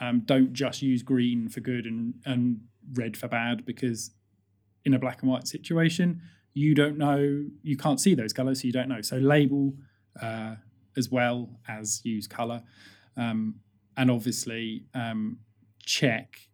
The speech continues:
your kind of text is not, um, clashing with background colours and the contrast is sufficient.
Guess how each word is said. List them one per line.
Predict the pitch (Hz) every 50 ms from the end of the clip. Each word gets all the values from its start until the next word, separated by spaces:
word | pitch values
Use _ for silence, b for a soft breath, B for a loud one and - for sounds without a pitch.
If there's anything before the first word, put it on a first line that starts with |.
| _ _ _
your | - 131 117 117 117 113 110 110 110 107 107 - -
kind | - - 120
of | 127 -
text | - - 135 135 - - - -
is | - 131 110 127
not, | 127 123 117 113 120 - _ - - - _ _ -
um, | 123 113 110 110 107 107 104 101 98 95 98 - _ _ _ _ _ _ _ _ _ _ _ _ _ _ _ _ _ - -
clashing | - - - 127 107 - - - 120 117 117
with | 117 113 104 -
background | 127 117 - _ - 117 117 117
colours | - - 123 120 120 120 110 - -
and | - 120 113 117
the | 120
contrast | 120 - 180 170 160 - 110 104 - -
is | - -
sufficient. | - 123 - - - - -